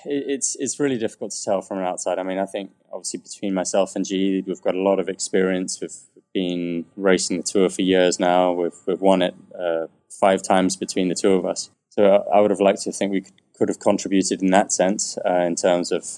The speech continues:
helping the team. But, I mean, at, at the end of the day, the Tour does come down to physical, um, the legs, having the legs. And, um, that's, that's what's gonna be the difference at the end of the day, and will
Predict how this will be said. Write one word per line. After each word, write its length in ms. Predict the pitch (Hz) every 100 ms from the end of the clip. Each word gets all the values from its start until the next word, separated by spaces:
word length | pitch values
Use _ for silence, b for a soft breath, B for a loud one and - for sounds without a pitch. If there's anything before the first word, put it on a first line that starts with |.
| -
helping 320 | 92 - 95
the 80 | 80
team. 320 | - 90 95
But, 220 | 92 92
I 40 |
mean, 140 | 92 90
at, 160 | 90 - _ _
at 100 | 113
the 80 | 104
end 160 | 113 104
of 60 |
the 80 | 92
day, 280 | 90 95 90
the 80 | 87
Tour 280 | - 107 95
does 240 | 92 82
come 240 | - 90
down 260 | 85 90 87
to 160 | - 82
physical, 680 | - 82 95 95 85 80 _ _ _ _ _ 98
um, 360 | 90 85 82 78
the 80 | -
legs, 400 | 92 85 80 - -
having 220 | 95 95
the 60 | 85
legs. 380 | 85 82 -
And, 220 | 87 80 78 _ _ _ _ _ _ -
um, 400 | 85 85 82 85
that's, 580 | 95 92 - - - -
that's 460 | 95 92 - -
what's 180 | 95 -
gonna 180 | 104 90
be 120 | 82
the 80 | 85
difference 400 | 101 92 95 -
at 60 |
the 60 | 92
end 140 | 87
of 100 | 87
the 60 | 85
day, 240 | 87 90
and 240 | 87 85 82
will 400 | 87 85 82